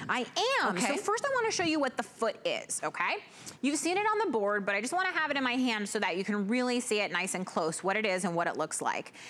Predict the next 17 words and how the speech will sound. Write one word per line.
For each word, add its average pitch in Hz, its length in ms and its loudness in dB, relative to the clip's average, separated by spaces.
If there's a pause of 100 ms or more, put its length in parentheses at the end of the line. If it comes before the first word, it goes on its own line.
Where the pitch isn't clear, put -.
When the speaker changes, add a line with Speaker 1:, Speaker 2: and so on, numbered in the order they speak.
(280)
Speaker 1:
In 285 140 4
Essentials, 330 580 2
if 240 120 0
you 285 160 4
look, 202 280 2
you 220 100 2
can 269 140 2
see 208 200 2
that 190 220 0
there 185 280 2
is 185 200 0
a 196 40 2
dial 170 640 0
here 160 360 0
at 131 200 0
the 175 60 0
front, - 500 -2